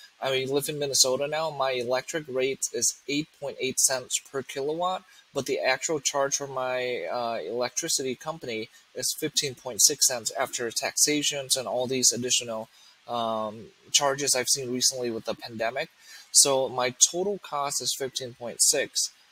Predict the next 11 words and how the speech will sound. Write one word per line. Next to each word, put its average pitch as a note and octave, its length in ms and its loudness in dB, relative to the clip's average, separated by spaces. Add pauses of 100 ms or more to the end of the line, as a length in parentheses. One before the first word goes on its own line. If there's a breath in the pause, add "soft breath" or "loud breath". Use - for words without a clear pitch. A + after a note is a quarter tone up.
(160 soft breath)
So C#3+ 160 4
if C#3 180 4
I C3+ 100 2
take C#3 440 2
point E3+ 260 -4
two D#3+ 460 2
kilowatt D3+ 400 2
hours C#3 440 2
times D3 240 -4
twenty-four D3 540 -2
times B2+ 600 0